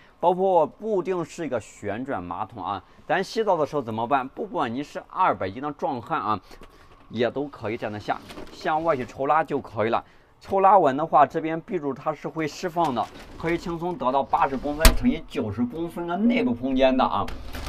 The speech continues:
配备呢是一个进口的韦伯斯通水冷一体机，让您二十四小时有暖风有热水。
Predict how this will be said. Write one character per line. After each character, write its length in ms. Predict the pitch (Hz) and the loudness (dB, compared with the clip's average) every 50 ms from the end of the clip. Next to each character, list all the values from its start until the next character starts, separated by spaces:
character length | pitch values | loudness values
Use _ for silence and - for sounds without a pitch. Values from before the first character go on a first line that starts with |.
| - - - - - | -10 -10 -10 -4 2
配 100 | 202 208 | 4 6
备 160 | 220 208 208 202 | 6 6 4 2
呢 100 | 202 196 | 2 0
是 160 | 180 - 202 | -2 -2 -4
一 40 | 185 | -2
个 120 | 190 196 | -2 -2
进 300 | 196 - - 233 226 185 | -2 -4 -4 -2 -2 -2
口 140 | 135 131 131 | -2 -2 0
的 100 | 135 143 139 | 2 2 2
韦 220 | 120 117 117 113 | 2 0 -4 -4
伯 220 | 101 95 143 165 | -4 -2 0 -2
斯 140 | 170 - 170 | -2 -2 -4
通 180 | 143 165 175 170 | -4 -4 -4 -4
水 180 | - - 120 | -4 -6 -6
冷 120 | 107 113 139 | -6 -4 -4
一 100 | 156 143 | -4 -4
体 140 | 117 120 107 | -6 -10 -12
机， 200 | 127 156 160 107 | -10 -10 -10 -6
让 200 | 123 147 143 143 | -4 -4 -4 -4
您 120 | 156 170 160 | -4 -8 -10
二 200 | - - 165 147 | -6 -4 -4 -4
十 120 | 131 160 | -4 -6
四 200 | 170 - - 214 | -10 -8 -8 -6
小 160 | 147 117 104 | -4 -4 -4
时 140 | 107 131 151 | -2 -2 -4
有 160 | 139 123 127 | -4 -4 -6
暖 240 | 151 151 131 95 98 | -6 -8 -8 -10 -10
风 180 | - 127 135 139 | -8 -6 -6 -4
有 120 | 117 113 | -4 -4
热 180 | 127 160 165 131 | -2 -2 -2 -4
水。 220 | - 104 92 - | -4 -6 -8 -8